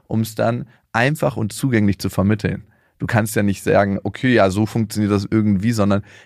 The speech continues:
ich wollte es A, selber erfahren, selber ausprobieren, sagen, ja, okay, das ist sehr, sehr wirksam, weil ich selber erfahren habe und weil es in Studien nachgewiesen ist.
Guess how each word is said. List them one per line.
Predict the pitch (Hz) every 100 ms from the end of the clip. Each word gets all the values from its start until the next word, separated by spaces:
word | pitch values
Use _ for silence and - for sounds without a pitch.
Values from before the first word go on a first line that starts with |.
| _
ich | 104 101
wollte | 101 107 110
es | -
A, | 95 104
selber | 92 101 107
erfahren, | 82 - 87 117 156
selber | 92 92 78
ausprobieren, | 110 135 - 135 147 160 180 - _ _ _ _ _ _ _ _
sagen, | - 95 101 104 98
ja, | 101 117 107
okay, | 104 143 110 151 - _ _
das | 113 127 - - _ _ _ _
ist | 123 -
sehr, | 95 113
sehr | 117 101
wirksam, | 113 120 95
weil | 90
ich | 87 -
selber | 98 110 95
erfahren | - - 98 117 127
habe | 131 -
und | 123 123
weil | 98 95
es | -
in | 98
Studien | - 107 98
nachgewiesen | 98 120 113 104 95
ist. | 110